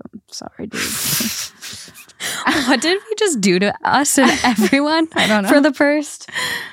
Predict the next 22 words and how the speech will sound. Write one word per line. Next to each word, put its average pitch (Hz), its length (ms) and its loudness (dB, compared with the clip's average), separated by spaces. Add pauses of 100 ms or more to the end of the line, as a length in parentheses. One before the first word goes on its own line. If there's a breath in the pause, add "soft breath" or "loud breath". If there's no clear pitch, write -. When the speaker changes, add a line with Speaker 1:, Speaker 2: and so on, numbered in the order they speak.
(180 loud breath)
Speaker 2:
for 320 160 -2
the 311 100 4
first 240 320 0
thirty 277 280 6
minutes 247 360 4
Speaker 1:
I 254 60 6
Speaker 2:
of 220 80 4
this - 180 4
Speaker 1:
don't 233 120 4
know. - 80 2
Speaker 2:
episode? 339 500 2
Speaker 1:
I 196 120 0
don't 170 180 0
know. 165 480 -2
Speaker 2:
It's 233 180 -2
not 202 180 4
getting 202 200 0
better, 185 240 2
guys. 180 260 2
Speaker 1:
I'm 190 160 -6
sorry. 151 460 -2
Speaker 2:
I, 254 200 2